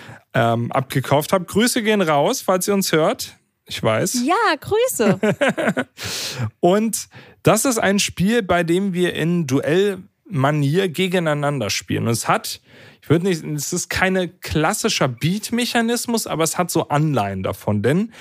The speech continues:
Speaker 1: in unserem Zug bekommen wir die Möglichkeit, Karten auszuspielen oder Karten zu nehmen.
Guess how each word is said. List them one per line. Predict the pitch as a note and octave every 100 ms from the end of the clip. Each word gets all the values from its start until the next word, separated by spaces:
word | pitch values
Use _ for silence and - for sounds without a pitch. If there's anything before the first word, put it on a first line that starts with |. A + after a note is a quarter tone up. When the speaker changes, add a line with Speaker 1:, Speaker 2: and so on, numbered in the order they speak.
| - -
Speaker 1:
in | - G3
unserem | A3 G3 F3+ E3
Zug | - - A#3+ D4+ - - - - - _ _ _ _
bekommen | C#3 C3 E3 G3+ G3
wir | D3+ D#3 D3 D3 C#3+ - _ _ _ _ _
die | B2+
Möglichkeit, | A#2+ C3 E3+ A3 - E3+ F3 A#3+ - - _ _ _ _ _ _ _ _ -
Karten | - C3 C3+ D#3+
auszuspielen | B2+ C3+ - - - - G#3+ A3+
oder | - E3+ G3+
Karten | - F3 F3+ F#3+
zu | -
nehmen. | F3+ G#2+ G#2